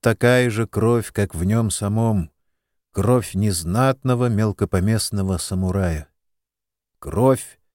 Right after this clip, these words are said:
которая упорно призывает защищать земли и обычаи, сохранявшиеся предшественниками на протяжении многих лет. «Я тоже не люблю христиан», Танака тихо вздохнул.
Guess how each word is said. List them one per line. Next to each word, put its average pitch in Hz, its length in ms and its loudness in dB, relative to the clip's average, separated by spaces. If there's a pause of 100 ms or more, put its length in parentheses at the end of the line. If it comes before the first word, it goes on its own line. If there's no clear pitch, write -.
(380)
которая 101 400 0
упорно 117 480 2
призывает 107 480 0
защищать 107 720 -4
земли 113 500 0
и 110 100 0
обычаи, 107 720 -2 (380)
сохранявшиеся 107 920 -2
предшественниками 95 1000 -4
на 90 120 -2
протяжении 92 640 -2
многих 85 440 -6
лет. - 380 -12 (1600)
«Я 101 340 2
тоже 170 500 2
не 156 160 2
люблю 135 380 0
христиан», 110 1080 -2 (960)
Танака 98 480 0
тихо 92 340 -8
вздохнул. 82 760 -10